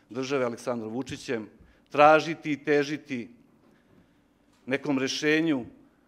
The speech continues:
koje će da bude prihvatljivo i za Beograd i za Prištinu, ali svakako koje će imati i biti u interesu naroda koji živi u ove četiri opštine.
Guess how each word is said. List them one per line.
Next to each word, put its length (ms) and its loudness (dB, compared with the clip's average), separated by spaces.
koje 220 -2
će 120 -12
da 100 -2
bude 240 -2
prihvatljivo 840 -2
i 100 -8
za 160 -2
Beograd 680 0
i 120 -6
za 140 -2
Prištinu, 680 -6
ali 240 -2
svakako 680 -2
koje 220 -2
će 320 -6
imati 640 -2
i 100 -8
biti 320 -6
u 80 0
interesu 540 -4
naroda 440 2
koji 240 -10
živi 360 -4
u 40 -2
ove 120 -6
četiri 440 -10
opštine. 380 -18